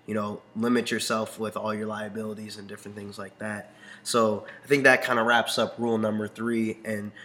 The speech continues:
transitioning into rule number four, this is a, I think, a really important one, is that you have to overcome your mental obstacles. And you know what? Everyone has them. And, uh, a lot of people, you know, they face self-doubt, fear,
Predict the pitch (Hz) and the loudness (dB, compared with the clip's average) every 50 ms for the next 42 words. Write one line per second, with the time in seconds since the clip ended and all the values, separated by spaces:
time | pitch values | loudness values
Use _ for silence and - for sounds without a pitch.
0 | - - - 131 123 120 113 127 131 127 - - 139 131 127 123 117 113 117 - | -10 -2 2 4 4 4 4 4 2 2 2 0 2 2 2 2 2 -2 -4 -8
1 | - - - - 123 123 123 - 120 107 113 123 127 127 123 120 113 110 110 104 | -14 -10 -4 0 0 0 2 2 2 2 4 4 4 6 4 4 4 2 2 -2
2 | 101 - - 113 113 123 135 156 160 160 160 - - - - - - - 120 127 | -4 -4 -4 -2 0 2 4 4 2 2 -2 -8 -18 -20 -20 -20 -8 -2 0 2
3 | 123 - 135 131 117 113 117 110 104 104 101 - - - - 135 143 143 147 135 | 2 4 4 4 4 4 4 2 2 0 -4 -6 0 6 8 10 10 10 8 6
4 | 117 120 104 113 131 131 127 120 113 110 107 - - - 123 123 131 135 135 135 | 6 4 2 4 6 6 6 4 4 2 0 -2 -4 -2 -2 0 0 0 0 2
5 | 135 143 139 135 117 110 107 - 120 117 113 117 120 113 117 120 117 - - 120 | 2 2 2 2 0 0 0 0 0 0 2 0 0 0 2 0 0 0 0 -4
6 | 101 - - - 120 135 143 139 151 147 143 - - 131 127 131 135 139 131 117 | -4 -4 -2 2 4 4 6 6 4 2 2 0 -4 -2 -2 0 0 -2 -2 -2
7 | 113 110 107 110 113 113 113 - - 127 117 113 - - - 104 110 110 - - | -2 0 0 0 0 0 0 -2 -2 -2 -2 -2 -4 -6 -4 -4 -4 -2 -4 -4
8 | 113 - - 110 101 95 92 92 - - - - - - - - - - 120 117 | -6 -6 -6 -6 -6 -6 -8 -10 -12 -14 -16 -18 -20 -20 -20 -12 -6 -2 -2 0
9 | 110 107 107 92 - - - - - - _ - 120 120 127 123 123 131 147 156 | 0 -2 -4 -6 -8 -12 -18 -20 -20 -16 _ 0 2 4 6 6 6 6 4 2
10 | - - - 120 143 156 170 160 139 120 107 98 110 113 123 117 107 - 101 98 | 2 2 4 4 4 6 4 2 2 2 0 0 0 0 0 0 -2 -4 -6 -8
11 | 95 87 80 - - - - - _ _ - - 120 120 113 110 104 98 92 - | -10 -10 -12 -16 -20 -20 -20 -20 _ _ -4 -2 0 0 0 0 -2 -4 -8 -12
12 | - - - - _ _ _ _ _ _ _ - 127 123 113 107 104 98 87 - | -18 -20 -20 -20 _ _ _ _ _ _ _ 4 4 4 4 4 2 0 -2 -2
13 | - 127 127 127 131 143 139 139 139 - 147 131 - 120 117 110 104 101 110 110 | 0 2 4 8 8 8 8 8 6 2 -2 -2 0 2 2 2 2 0 0 0
14 | 110 107 104 113 113 - - 123 117 110 107 - - - 127 117 107 - - - | 0 0 0 0 -2 0 2 0 0 2 0 0 0 2 2 2 2 0 -2 -4
15 | - 110 107 110 104 104 95 - - - - - - 123 117 113 113 110 107 104 | -2 -2 0 0 -2 -2 -6 -10 -14 -16 -14 -8 -4 -2 0 2 2 2 0 -2